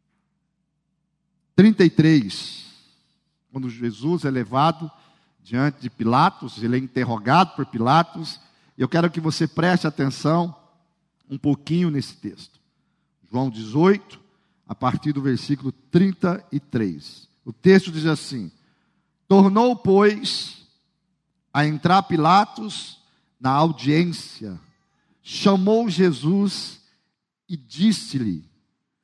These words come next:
'És tu o rei dos judeus?'" Note a pergunta.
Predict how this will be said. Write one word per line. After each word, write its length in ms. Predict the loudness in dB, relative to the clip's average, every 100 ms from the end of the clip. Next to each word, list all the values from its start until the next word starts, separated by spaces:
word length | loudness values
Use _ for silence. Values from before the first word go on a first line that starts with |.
| _ _ _ -2
'És 460 | 2 2 2 -8
tu 520 | -10 _ 2 4 2 -4 _ _ _ _ _
o 160 | -4 -4
rei 380 | 2 4 4
dos 180 | 0 -10
judeus?'" 840 | -10 -4 2 2 0 -14 -20 -20 _ _ _ _ _ _ _ _ _ _ _
Note 880 | -16 0 2 2 0 -10 -6 -4 -4 _
a 80 | -8
pergunta. 760 | 0 2 2 -2 -8 -8 -14